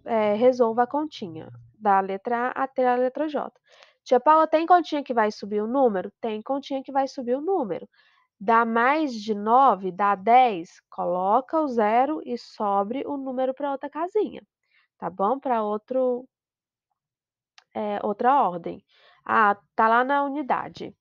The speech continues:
Vamos ver aí, ó. Quinhentos e vinte e seis mais quatrocentos e quarenta e dois. Dois mais seis. Seis, sete, oito. Só coloco oito. Dois mais quatro.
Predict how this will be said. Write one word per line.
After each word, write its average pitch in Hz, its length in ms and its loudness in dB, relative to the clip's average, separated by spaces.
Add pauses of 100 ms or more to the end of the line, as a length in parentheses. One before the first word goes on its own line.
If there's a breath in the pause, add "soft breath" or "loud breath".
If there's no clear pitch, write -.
(380 soft breath)
Vamos 220 220 -2
ver 240 100 8
aí, 196 220 2
ó. 190 160 4
Quinhentos 311 420 -6
e 330 60 -2
vinte 294 220 -6
e - 20 -20
seis 294 420 -4
mais 269 480 -6 (420 soft breath)
quatrocentos 254 520 0
e 277 40 -6
quarenta 269 460 -2
e 311 60 -2
dois. 220 500 -4 (220)
Dois 277 420 4
mais 269 300 0
seis. - 760 -2 (920)
Seis, - 640 2 (160)
sete, 240 800 -4
oito. 285 520 0 (100)
Só - 320 -6
coloco 196 560 -4
oito. - 320 -4 (420)
Dois 294 380 4
mais 285 320 -2
quatro. 220 800 2